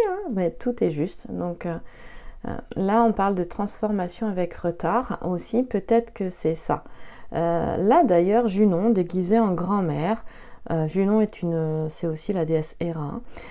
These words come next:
Elle, euh, elle paraît toute fragile, là, euh, toute faible. Et en fait, elle l'est pas du tout parce qu'elle est, elle est puissante, elle est juste déguisée. Ici, c'est vraiment, euh,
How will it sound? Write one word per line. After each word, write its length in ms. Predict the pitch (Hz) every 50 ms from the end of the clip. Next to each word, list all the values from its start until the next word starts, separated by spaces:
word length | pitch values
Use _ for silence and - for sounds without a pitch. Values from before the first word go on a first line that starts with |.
| - - - -
Elle, 220 | - 196 190 190
euh, 600 | 190 190 190 190 185 190 185 185 185 190 185 185 190 - - - - - - - - - -
elle 160 | - 220 220
paraît 380 | - 240 220 220 226 233 226 233
toute 240 | - - 277 -
fragile, 640 | - - - 330 285 240 - - 226 233 247 254 240
là, 320 | 175 160 165 185 190 185 175
euh, 260 | 165 170 165 - - - - 50 50 - - - - - - 50 - - - - - - - - - - - - - - -
toute 340 | - 226 226 - - 185 180
faible. 640 | - - - - 190 180 208 226 214 190 - - - - - - - - - -
Et 60 | -
en 40 | 175
fait, 220 | - - - -
elle 100 | 233 185
l'est 100 | 175 175
pas 180 | 170 - - 160
du 140 | 160 180 202
tout 120 | - 320
parce 200 | 311 - 190 -
qu'elle 200 | - 170 170 165
est, 60 | 180 -
elle 120 | - 156
est 60 | 156
puissante, 540 | - - - - 208 - - 311 370 359 -
elle 100 | 175 151
est 60 | 156
juste 360 | 156 - 220 226 - - - 165
déguisée. 840 | 156 151 151 170 180 160 175 180 170 175 208 240 269 294 285 -
Ici, 280 | 185 180 - - - 240
c'est 160 | 240 - 175
vraiment, 500 | 160 160 160 175 180 190 214 226 220 185
euh, 60 | 165